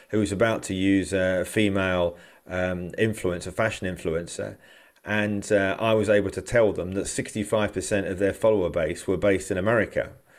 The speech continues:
which for a U K brand that they were looking to promote would have meant that their only available audience is, is that, is the difference, is that sort of thirty-five percent. And then if, if a big percentage of that was male, then,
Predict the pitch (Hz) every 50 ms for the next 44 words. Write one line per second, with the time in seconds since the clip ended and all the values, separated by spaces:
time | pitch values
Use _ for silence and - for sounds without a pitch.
0 | - - _ _ - - 104 101 - - 107 101 95 95 98 110 113 107 - -
1 | 104 98 101 90 82 104 107 101 95 90 90 90 87 - - - 98 - 85 90
2 | 90 101 95 82 - - 98 - - 87 - - 98 110 107 95 90 90 92 98
3 | 104 101 98 87 98 113 113 104 95 90 82 - - - - _ - - 104 -
4 | 104 104 104 104 107 113 120 117 110 107 104 101 92 87 87 110 113 127 135 127
5 | 104 101 95 95 92 90 90 85 90 90 90 95 110 110 - - - - - -
6 | - _ _ _ _ _ - - - _ - - 113 107 101 - - - - -
7 | - 104 101 85 87 110 92 92 - - - - 98 110 98 90 - 101 87 -
8 | 131 - - - 82 78 67 - - - - - 85 87 82 - - 98 87 -
9 | - - - 104 87 82 - - 107 92 92 87 - - 92 90 90 - - 90
10 | 87 - - 107 87 78 - - - - - - - - - - - 92 98 98
11 | 104 107 107 110 104 - - - - 107 98 - 104 95 - 123 120 104 - 110
12 | - - 110 104 - - 90 95 101 87 - 104 98 - - 101 92 - 104 107
13 | 113 110 107 92 73 67 95 107 104 104 - - _ _ _ _ _ _ _ _
14 | _ - - 107 104 101 101 101 98 -